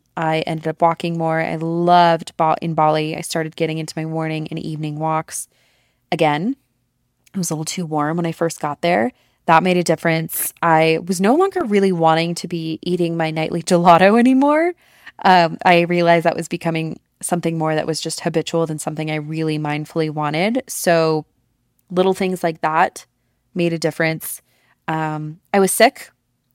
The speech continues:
for a couple weeks there, and that didn't make a massive difference in my, my appetite 'cause I still needed energy and nutrition, of course, but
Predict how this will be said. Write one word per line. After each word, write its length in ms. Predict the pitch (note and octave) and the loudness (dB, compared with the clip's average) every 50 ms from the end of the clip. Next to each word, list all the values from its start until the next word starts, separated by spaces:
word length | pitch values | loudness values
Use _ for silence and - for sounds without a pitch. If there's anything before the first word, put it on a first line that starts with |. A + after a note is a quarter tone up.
| _ _ | _ _
for 100 | - A#3+ | 2 2
a 40 | A3+ | 2
couple 280 | - - C4 - B3 A#3 | 4 2 2 4 4 2
weeks 300 | A3+ A#3+ A#3 - - - | 2 2 0 0 -2 0
there, 280 | B3+ A#3 A#3 A#3 A3+ | 4 4 4 4 4
and 300 | - F#3+ F#3 F3+ F3 E3+ | 2 0 0 0 0 2
that 140 | F#3+ G3+ - | 2 2 2
didn't 120 | - G#3 - | 0 -4 -4
make 140 | F#3 F3 | -4 -4
a 60 | F3 D#3+ | -4 -2
massive 360 | D#3 D3 D3+ D3+ - E3 D#3+ | -2 -2 -2 -4 -6 -8 -6
difference 380 | - D#3 - - - - - - - | -6 -8 -6 -8 -10 -10 -10 -10 -8
in 180 | E3+ E3 E3 | -6 -6 -4
my, 500 | D#3+ D#3 D#3 - - - - - - F3 - _ | -4 -4 -4 -4 -4 -6 -6 -8 -10 -12 -12 _
my 180 | F3 E3+ D#3+ - | -6 -4 -4 -4
appetite 400 | - D#3+ - - - E3 E3 E3 | -4 -8 -8 -10 -8 -8 -8 -8
'cause 160 | - - - | -10 -12 -12
I 20 | E3 | -10
still 260 | - - - E3+ E3 | -10 -6 -6 -6 -4
needed 400 | D#3+ D#3+ D#3 D#3+ D#3 D#3 D#3+ - _ _ _ _ _ _ _ _ | -4 -4 -4 -4 -4 -4 -6 -8 _ _ _ _ _ _ _ _
energy 360 | - E3 D#3+ D#3+ C#3+ - D#3 | -6 -6 -6 -6 -6 -8 -10
and 80 | D3+ D3+ | -8 -8
nutrition, 400 | D3+ - - E3+ D#3+ - - D#3+ | -10 -6 -4 -4 -4 -4 -8 -10
of 120 | D#3 - | -10 -8
course, 360 | _ - D#3 D#3+ F3+ - - | _ -2 -2 -2 -2 -4 -6
but 260 | - - E3 D#3+ - | 0 0 2 2 0